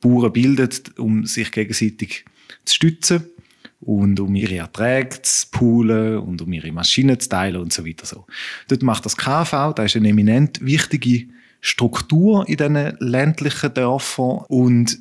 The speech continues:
er fällt auch auf in dieser Lande, übernimmt sie schon mit dreiundzwanzig als Geschäftsführer, steigt parallel in die S V P ein. Auch da ist eigentlich gar nicht ein grosser Entscheid oder so, sondern einfach nur folgerichtig, wenn man Bauer ist oder aus dem agrarischen Milieu kommt,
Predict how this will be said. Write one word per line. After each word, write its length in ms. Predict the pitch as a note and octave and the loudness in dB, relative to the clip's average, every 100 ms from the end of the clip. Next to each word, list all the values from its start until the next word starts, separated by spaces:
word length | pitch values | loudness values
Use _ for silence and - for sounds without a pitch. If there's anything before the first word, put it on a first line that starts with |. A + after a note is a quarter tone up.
| - | -2
er 360 | A#2 G#2 G2 - | 0 0 -2 -4
fällt 380 | - G#2+ G#2+ G2 | -2 0 0 -2
auch 140 | F#2+ | 0
auf 340 | D#3+ G3 - - | 0 -2 -4 -8
in 120 | - | -6
dieser 260 | G#2 G2 | -4 0
Lande, 440 | G#2 B2+ D#3+ E3 E3 - - - - _ _ | 0 4 4 2 -2 -10 -18 -20 -20 _ _
übernimmt 400 | - A#2 B2 D#3 | 0 4 4 4
sie 80 | D#3 | 2
schon 160 | C3+ C3+ | 0 0
mit 300 | B2+ - - | -2 -4 -2
dreiundzwanzig 720 | C3+ C3+ - B2 C#3+ - A#2+ | 0 0 0 -2 -2 -2 -2
als 140 | A#2 | -2
Geschäftsführer, 760 | - C3+ - - D#3 C#3+ D3+ D#3 _ - - - - _ _ | -2 -4 -4 -6 -4 -2 -4 -8 _ -20 -20 -20 -20 _ _
steigt 540 | - - C#3+ A#2+ - - | -2 2 4 2 -2 -4
parallel 640 | A#2 A#2 A#2 A#2+ C3 B2+ - | -2 2 2 4 2 0 -6
in 200 | - - | -10 -6
die 80 | |
S 180 | C#3+ D#3 | -2 0
V 160 | - D#3 | 0 -2
P 600 | D#3 D3 D3+ D#3 F3 F3 | 0 0 2 2 2 2
ein. 60 | |
Auch 120 | G2 G2+ | 0 -2
da 160 | A#2+ | 0
ist 200 | B2+ - - - | 0 0 -4 -6
eigentlich 280 | A2+ G#2 - | -2 -2 0
gar 180 | A#2 | 2
nicht 180 | B2 A#2+ | 4 4
ein 80 | B2 | 2
grosser 460 | A2 A2 - G2+ G2+ | 2 2 2 0 -2
Entscheid 540 | G2 - G#2+ A#2 - | -2 0 0 0 -2
oder 80 | - | -4
so, 240 | - D3 | -2 0
sondern 240 | C3+ G#2 G#2 | 4 2 2
einfach 220 | A#2 A#2+ | -2 2
nur 200 | A#2 A#2 | 4 4
folgerichtig, 760 | A2+ A#2+ A#2+ A2+ A2 - - - - - - | 2 2 2 -2 -4 -6 -10 -12 -16 -18 -8
wenn 140 | A2+ F#2 | -2 -2
man 100 | F2 _ | -4 _
Bauer 320 | D#3+ F3+ F#3 D3 | 4 6 6 4
ist 200 | D3+ - | 2 -2
oder 140 | A2 | -4
aus 200 | G#2 G#2+ | -4 -4
dem 100 | A2+ | -4
agrarischen 560 | G2 F#2+ A#2 A#2+ A2+ G#2+ | -4 -2 0 0 0 2
Milieu 320 | A#2+ B2 A#2 | 4 4 2
kommt, 400 | - G2+ G#2+ | 0 -2 -2